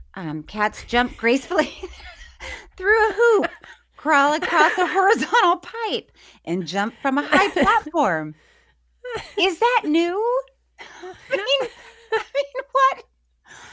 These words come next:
Speaker 1: What? What?
Speaker 2: I've never seen you so outraged.
Speaker 1: I am. I, I feel like I was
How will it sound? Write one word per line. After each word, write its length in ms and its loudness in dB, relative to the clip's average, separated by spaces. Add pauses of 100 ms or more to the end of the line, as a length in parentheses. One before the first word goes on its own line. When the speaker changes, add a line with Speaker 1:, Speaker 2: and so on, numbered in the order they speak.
(460)
Speaker 1:
What? 520 -4 (800)
What? 640 -4 (260)
Speaker 2:
I've 80 -4
never 320 -2
seen 360 -6
you 100 -4
so 340 -6
outraged. 840 -10 (180)
Speaker 1:
I 140 -6
am. 260 -2
I, 240 0
I 240 0 (100)
feel 160 -4
like 180 -4
I 140 -4
was 300 -6